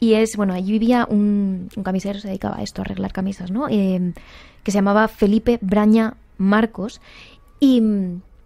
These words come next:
un día los vecinos en-, escuchan muchísimos gritos desde dentro, y cuando llegan la policía se encuentran al cuerpo de este camisero con la cabeza destrozada y con un mechón de pelo entre las manos.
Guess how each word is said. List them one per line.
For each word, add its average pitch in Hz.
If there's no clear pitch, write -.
un 226
día 262
los 226
vecinos 208
en-, 190
escuchan 202
muchísimos 196
gritos 208
desde 180
dentro, 220
y 220
cuando 190
llegan 220
la 247
policía 220
se -
encuentran 190
al 190
cuerpo 226
de 254
este 247
camisero 233
con 208
la 196
cabeza 196
destrozada 202
y 269
con 208
un 240
mechón 247
de 220
pelo 226
entre 185
las 170
manos. 240